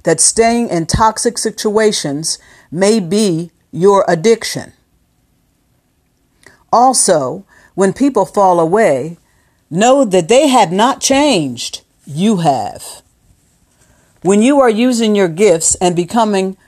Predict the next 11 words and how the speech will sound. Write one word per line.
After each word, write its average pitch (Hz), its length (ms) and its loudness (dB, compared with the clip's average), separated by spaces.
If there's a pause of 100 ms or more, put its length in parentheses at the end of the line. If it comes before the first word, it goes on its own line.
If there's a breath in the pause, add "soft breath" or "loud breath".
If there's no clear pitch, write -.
(100)
closer 226 420 0
to 220 160 -4
the 170 120 -2
Creator, 165 720 -2 (340 soft breath)
you 247 220 0
will 247 140 4
become 202 420 -4
less 214 340 0
attractive 202 840 -2
to 175 100 -2
people 175 560 -4